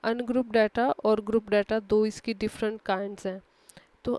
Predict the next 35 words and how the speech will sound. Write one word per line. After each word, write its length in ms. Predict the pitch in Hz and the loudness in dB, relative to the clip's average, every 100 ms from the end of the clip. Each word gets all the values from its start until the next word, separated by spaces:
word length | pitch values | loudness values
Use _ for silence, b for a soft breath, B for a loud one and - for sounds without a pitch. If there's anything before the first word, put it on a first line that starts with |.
| - | 0
अनग्रुप 440 | 247 262 269 240 | 0 4 4 6
डेटा 280 | 240 233 247 | 6 6 4
like 280 | 254 240 226 | 2 2 -2
एक 200 | 240 - | -6 -6
सिंगल 340 | 262 254 240 | -8 -2 0
लाइन 340 | 233 214 208 | 2 2 2
में 140 | 226 226 | 0 0
आप 220 | 220 214 | 0 0
जिसको 280 | 208 214 - | -6 -4 -2
कह 160 | 226 214 | 0 0
लें 200 | 214 214 | 0 0
डेटा, 320 | 208 190 208 | 0 2 2
ग्रुप 360 | 202 220 233 - | 2 2 0 4
डेटा 260 | 220 214 | 4 4
like 300 | 220 208 202 | 2 2 0
एक 100 | 220 - | -6 -4
क्लास 440 | 226 202 202 214 - | 2 4 6 4 0
है 220 | 220 208 | 0 2
जैसे, 400 | 202 202 196 202 196 | 2 0 0 -2 -2
इसको 360 | 175 - - | -2 -4 2
आप 200 | 208 202 | 4 2
ग्रुप 260 | 202 202 202 | 0 -2 0
डेटा 300 | 202 190 196 | -2 -2 -4
कह 180 | 190 196 | -4 -4
लें। 140 | 202 | -2
आगे 340 | 202 196 214 226 | 2 2 2 -2
मैंने 260 | 233 220 | -2 -2
इसकी 200 | 226 - | -4 -4
एग्जांपल 480 | 214 208 208 208 220 | -6 -2 -2 0 -4
दी 160 | 202 220 | -2 -2
होगी, 280 | 214 196 220 | -2 -2 -2
वहाँ 260 | 220 208 196 | -2 -2 -2
पे 80 | 214 | -2
हम 240 | 202 208 | -2 -6
देखेंगे। 440 | 190 170 185 190 | -6 -6 -10 -12